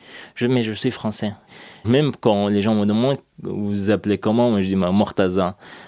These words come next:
Je m'en fous si les gens, ils, ils arrivent pas à pr-, bien prononcer mon prénom. Mais en fait, ça me dérange quand je suis discriminé, même ici en France, par,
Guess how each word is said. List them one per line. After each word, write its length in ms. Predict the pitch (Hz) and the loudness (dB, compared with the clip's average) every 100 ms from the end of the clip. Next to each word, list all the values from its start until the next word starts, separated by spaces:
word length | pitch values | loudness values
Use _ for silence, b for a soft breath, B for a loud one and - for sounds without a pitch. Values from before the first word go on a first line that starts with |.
| B | B
Je 180 | - 101 | -10 0
m'en 120 | 113 113 | 2 2
fous 260 | - 202 | 0 0
si 300 | 190 - 110 | 0 0 0
les 100 | 101 | 2
gens, 140 | 98 117 | 2 2
ils, 180 | 104 90 - | 0 -2 -6
ils 340 | 90 101 92 | -4 -2 0
arrivent 220 | 90 101 | 0 0
pas 300 | - 104 98 | 0 0 2
à 40 | 90 | 0
pr-, 280 | 92 - - | -4 -10 -10
bien 340 | - 101 107 104 | -6 0 0 0
prononcer 420 | - 107 95 104 | -2 -2 -2 -2
mon 120 | 98 | -2
prénom. 360 | - 98 92 90 _ - B B B B B B _ | -2 -4 -2 -4 _ -20 B B B B B B _
Mais 340 | 123 131 202 190 | 2 4 6 4
en 100 | 143 | 2
fait, 220 | - 156 | 2 0
ça 180 | 165 113 | 2 0
me 140 | 104 | 2
dérange 460 | 98 98 95 117 - | 2 2 2 0 -2
quand 260 | - 101 92 | -2 -2 0
je 240 | 95 90 | -2 -2
suis 200 | 85 - | -2 -2
discriminé, 600 | 92 92 - 98 92 95 | -2 -2 -4 -2 0 2
même 200 | 95 101 104 | 2 2 0
ici 200 | - 104 | 0 -2
en 100 | 92 | -4
France, 360 | - 92 95 | -4 -4 -4
par, 520 | - 92 90 85 82 | -6 -4 -4 -4 -8